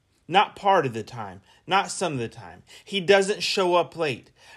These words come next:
God's not early. God is on time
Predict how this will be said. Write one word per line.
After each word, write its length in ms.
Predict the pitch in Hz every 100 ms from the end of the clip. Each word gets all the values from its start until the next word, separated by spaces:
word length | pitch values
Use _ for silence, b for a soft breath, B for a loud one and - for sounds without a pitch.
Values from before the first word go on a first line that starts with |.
| -
God's 420 | 143 160 165 156 139
not 280 | 143 131 -
early. 460 | 127 190 220 220 B B 143
God 380 | 147 196 226 165
is 180 | 135 127
on 340 | 165 170 170
time 420 | 139 143 120 147